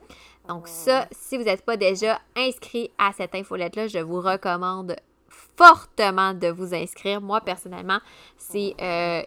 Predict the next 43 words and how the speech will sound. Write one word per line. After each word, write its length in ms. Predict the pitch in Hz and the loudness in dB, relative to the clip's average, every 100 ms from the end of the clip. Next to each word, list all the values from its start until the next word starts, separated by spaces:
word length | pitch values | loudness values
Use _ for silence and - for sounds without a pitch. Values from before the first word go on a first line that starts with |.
| - | -10
une 260 | 202 208 202 | -10 -8 -8
de 100 | 180 | -8
mes 160 | 170 | -8
ressources 540 | 175 175 - 190 180 - - | -8 -8 -8 -10 -10 -20 -18
préférées. 920 | - 226 214 - 170 170 175 196 202 - | -6 -6 -4 -6 -6 -6 -6 -6 -10 -10
Euh, 260 | 170 170 | -10 -8
je 140 | 170 175 | -8 -8
lis 240 | 170 180 | -8 -12
religieusement 720 | 180 202 196 196 196 185 190 | -6 -2 -2 -4 -6 -6 -8
les 180 | 185 190 | -10 -10
infolettes, 420 | 170 - 170 185 | -12 -8 -6 -6
puis 100 | - | -8
quand 120 | - 196 | -8 -6
j'ai 140 | 175 | -6
pas 140 | 175 | -6
le 40 | 180 | -4
temps 120 | 208 | -4
de 60 | 190 | -6
les 160 | 170 | -6
lire, 120 | 185 208 | -6 -6
je 100 | - | -10
les 100 | 160 | -8
mets, 240 | 170 190 - - - - - | -6 -6 -10 -20 -20 -20 -8
euh, 220 | 165 160 147 - - - - _ | -4 -4 -6 -12 -20 -20 -20 _
de 180 | - 190 | -6 -4
côté 340 | 185 190 180 214 | -4 -6 -6 -8
pour 160 | 180 | -12
pouvoir 360 | - 175 175 175 | -14 -8 -6 -8
prendre 380 | - 185 190 175 | -4 -2 -2 -6
le 80 | |
temps 220 | 170 175 175 | -6 -6 -4
de 60 | |
les 100 | 175 | -8
décortiquer. 720 | 160 160 180 - - - 175 _ _ _ _ _ - - _ _ - | -10 -10 -14 -18 -18 -12 -14 _ _ _ _ _ -20 -20 _ _ -2
Parce 160 | 190 - | -2 0
qu'il 80 | |
y 40 | 190 | -2
a 20 | |
toujours 260 | - 202 190 | 0 -2 -2
d'informations 500 | 185 170 156 170 165 | -6 -4 -4 -4 -14
très 260 | - - | -14 -14
riches. 380 | - - - - 175 - - - - - - - - | -14 -20 -20 -20 -20 -20 -20 -20 -20 -20 -20 -20 -2
Euh, 560 | 220 226 247 254 262 | 6 8 8 4 -8